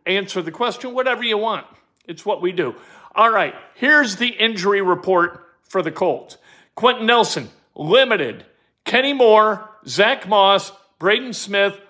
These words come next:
full go. Uh, Ryan Kelly, Chris Lammons,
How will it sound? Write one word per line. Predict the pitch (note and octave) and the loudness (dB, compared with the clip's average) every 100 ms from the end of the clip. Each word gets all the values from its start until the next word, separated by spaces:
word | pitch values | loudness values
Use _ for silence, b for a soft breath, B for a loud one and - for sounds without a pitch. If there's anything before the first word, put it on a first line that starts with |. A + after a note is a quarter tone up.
| b b | b b
full | _ - - G#3+ B3+ B3+ | _ -16 2 6 6 6
go. | G3+ A3+ G3 - - _ b b | 4 6 6 2 -12 _ b b
Uh, | E3 F3+ | 2 2
Ryan | F3+ A#3 C4 A3+ | 4 2 2 0
Kelly, | G#3+ A3 A3+ | 0 0 -2
Chris | - A#3 - | -4 -6 -4
Lammons, | G3+ A3+ A#3+ A#3 A3 | -2 0 0 -4 -10